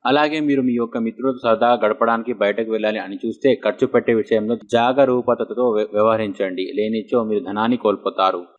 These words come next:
అలాగే ఈరోజు మీరు ఒక కొత్త ఎక్సైట్‌మెంట్‌తోనూ నమ్మకంతోనూ ముందుకు వెళ్తారు. మరి మీ కుటుంబ సభ్యులు, స్నేహితులు మిమ్మల్ని సమర్థిస్తారు. ఇంకా రొమాన్స్ మీ మనసుని, హృదయాన్ని పరిపాలిస్తుంది. ఈరోజు పని విషయంలో మీ బాస్ మిమ్మల్ని ప్రశంసించవచ్చు, మీకు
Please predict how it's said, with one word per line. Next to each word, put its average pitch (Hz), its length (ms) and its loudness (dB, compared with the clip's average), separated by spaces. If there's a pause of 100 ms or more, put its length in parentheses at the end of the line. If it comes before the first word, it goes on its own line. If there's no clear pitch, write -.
(200)
అలాగే 127 340 0
ఈరోజు 123 280 4 (120)
మీరు 113 180 0
ఒక 110 180 -2
కొత్త 110 200 0 (140)
ఎక్సైట్‌మెంట్‌తోనూ 117 840 0
నమ్మకంతోనూ 113 680 -2
ముందుకు 104 300 0
వెళ్తారు. 92 460 0
మరి 107 240 0
మీ 110 140 -2
కుటుంబ 127 360 2
సభ్యులు, 117 360 0
స్నేహితులు 110 460 -6
మిమ్మల్ని 107 380 -6
సమర్థిస్తారు. 98 720 0 (340)
ఇంకా 135 280 2
రొమాన్స్ 123 520 0 (120)
మీ 117 120 -4
మనసుని, 113 380 -2
హృదయాన్ని 113 440 0
పరిపాలిస్తుంది. 104 640 0
ఈరోజు 113 400 0
పని 113 200 0
విషయంలో 120 380 0
మీ 113 160 0
బాస్ 104 360 0
మిమ్మల్ని 110 340 -6
ప్రశంసించవచ్చు, 107 800 -6 (100)
మీకు 113 340 -2